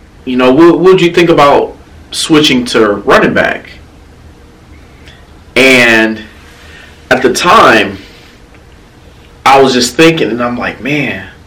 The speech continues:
I said, "You know, can you give me some time to, to, you know, to think about it? Just let me think on it for a second." And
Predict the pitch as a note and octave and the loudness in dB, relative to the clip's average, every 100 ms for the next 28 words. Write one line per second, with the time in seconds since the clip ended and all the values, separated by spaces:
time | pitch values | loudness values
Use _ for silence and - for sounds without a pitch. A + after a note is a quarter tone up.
0 | - - - - - - - - - - | -20 -20 -20 -20 -20 -20 -20 -6 -2 2
1 | C3+ B2+ D3 C#3+ C3+ - - - C3+ C3+ | 2 4 4 4 4 0 -8 -4 -2 2
2 | C#3+ C3 A#2+ A2 D3+ C3+ B2 G#2 - - | 0 0 -4 -4 -2 0 0 -2 -4 -6
3 | A2+ - A2+ A2+ A2 - - G3+ G3 A2+ | -8 -4 0 0 0 -4 -4 -2 0 0
4 | - - - - - - - - B2 - | -2 -4 -10 -18 -20 -20 -20 -10 -8 0
5 | C#3+ C3+ B2 F3 - G2+ F#2+ - - - | 0 0 0 -2 -2 -4 -6 -6 -14 -14
6 | - G#2+ - - F#2 - F2+ F#2+ F2+ F2+ | -2 -2 0 -4 -4 -6 -6 -4 -4 -8